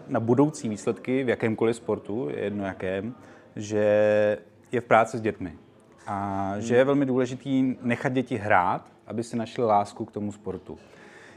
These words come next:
Speaker 1: Já si jenom říkám, jestli si dnešní děti vůbec ještě lásku ke svému sportu stihnou najít, když jdou často z kroužku do kroužku a nevědí, kde jim hlava stojí.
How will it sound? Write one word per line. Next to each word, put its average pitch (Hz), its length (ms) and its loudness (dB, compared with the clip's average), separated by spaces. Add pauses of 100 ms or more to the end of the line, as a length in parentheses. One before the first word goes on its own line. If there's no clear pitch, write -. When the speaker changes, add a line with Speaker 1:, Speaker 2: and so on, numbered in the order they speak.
Speaker 1:
Já 95 100 2
si - 120 -4
jenom 165 200 0
říkám, 156 460 4
jestli 143 240 -2
si - 140 -6
dnešní 160 640 -4
děti 123 280 -2
vůbec 151 300 -2
ještě 151 280 -4
lásku 156 760 0
ke 127 80 -6
svému 139 320 -4
sportu 143 380 -6
stihnou 120 580 -2
najít, 110 440 -4
když 117 240 -10
jdou 127 400 0
často 131 320 -10
z - 60 -18
kroužku 127 400 -2
do 131 100 0
kroužku 123 540 -2
a 123 40 0
nevědí, 123 300 -2
kde 127 120 -2
jim 131 140 2
hlava 113 240 -2
stojí. 110 480 -6